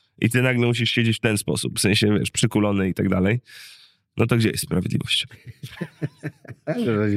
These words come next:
Speaker 2: wybrał temat. No nie wiem, co ci powiedzieć, no w sensie, nie, jakby musiałby sobie kupić po prostu chyba.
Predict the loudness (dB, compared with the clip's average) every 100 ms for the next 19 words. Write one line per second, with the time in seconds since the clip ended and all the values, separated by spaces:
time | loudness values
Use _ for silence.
0 | 2 2 2 0 0 0 0 0 0 0
1 | -2 -4 -4 -4 0 2 4 2 -2 -4
2 | -2 0 0 0 -2 0 0 0 0 -2
3 | -2 -4 -4 -4 -2 -2 -2 -10 _ _
4 | -8 -2 0 0 -4 -16 _ _ _ -2
5 | 0 2 2 2 0 2 2 2 4 2
6 | 2 -2 -2 -2 2 2 2